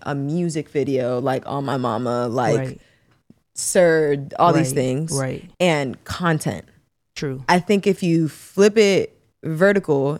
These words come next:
Speaker 1: and put it on TikTok and Reels, I don't know
Speaker 2: If it'll
Speaker 1: if
Speaker 2: hit the
Speaker 1: it's,
Speaker 2: same?
Speaker 1: if it'll hit the same. Or, like, even the way that, like, like, the music that I come across on TikTok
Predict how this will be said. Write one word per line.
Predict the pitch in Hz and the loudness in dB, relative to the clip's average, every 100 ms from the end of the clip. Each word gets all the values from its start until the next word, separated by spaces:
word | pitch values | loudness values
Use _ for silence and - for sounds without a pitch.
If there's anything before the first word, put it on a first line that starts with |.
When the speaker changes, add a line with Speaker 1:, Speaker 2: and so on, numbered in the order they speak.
| - | -8
Speaker 1:
and | - 156 143 - - | -2 -2 -2 -6 0
put | 185 165 | 2 4
it | |
on | 156 151 143 | 4 2 -2
TikTok | - 160 165 143 | -4 -2 -2 -2
and | 139 | -2
Reels, | 151 170 143 131 - _ _ _ _ - | 0 2 0 -2 -12 _ _ _ _ 0
I | 147 | 2
don't | 185 185 107 147 135 139 143 | 2 0 -2 -6 -6 -6 -4
know | 143 147 170 170 151 135 127 123 120 151 _ _ _ _ _ _ _ _ _ _ _ _ _ _ _ - | 0 2 2 2 2 2 2 0 -2 -8 _ _ _ _ _ _ _ _ _ _ _ _ _ _ _ -12
Speaker 2:
If | 160 | 2
it'll | 180 190 | 6 8
Speaker 1:
if | |
Speaker 2:
hit | 190 | 8
the | 202 | 4
Speaker 1:
it's, | 180 | 2
Speaker 2:
same? | 170 170 180 196 | 2 0 -2 0
Speaker 1:
if | 196 180 | 0 4
it'll | 196 170 | 4 4
hit | 165 180 196 196 | 4 2 0 0
the | 175 | -4
same. | - 160 143 139 139 143 156 - - - | 0 0 2 2 0 -2 -4 -10 -20 0
Or, | 254 | 2
like, | 269 294 254 - | 4 4 2 -2
even | 277 294 | -4 0
the | 269 | 0
way | 208 208 | 0 2
that, | 214 196 | 0 2
like, | 190 175 - _ _ | 2 0 -4 _ _
like, | - 165 160 165 170 | -2 0 0 -2 -4
the | 185 | -2
music | 185 214 240 247 | 0 0 0 -2
that | 196 | 0
I | 185 | 0
come | 220 196 | -2 -8
across | 165 185 170 170 | -4 -2 -2 -4
on | - 151 151 | -10 -10 -10
TikTok | - 170 170 247 294 | -8 -10 -4 -6 -6